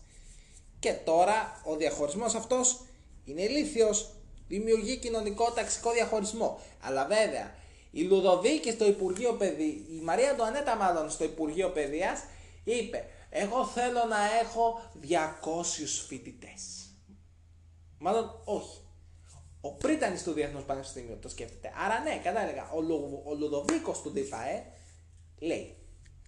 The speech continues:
"Αχ, θέλω να μπαίνουνε διακόσιοι, τριακόσιοι φοιτητές, να γίνεται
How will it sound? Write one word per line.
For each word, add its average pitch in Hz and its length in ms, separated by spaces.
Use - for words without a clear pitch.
"Αχ, - 280
θέλω 165 300
να 135 160
μπαίνουνε 156 400
διακόσιοι, - 1080
τριακόσιοι - 580
φοιτητές, 131 420
να 127 80
γίνεται 131 420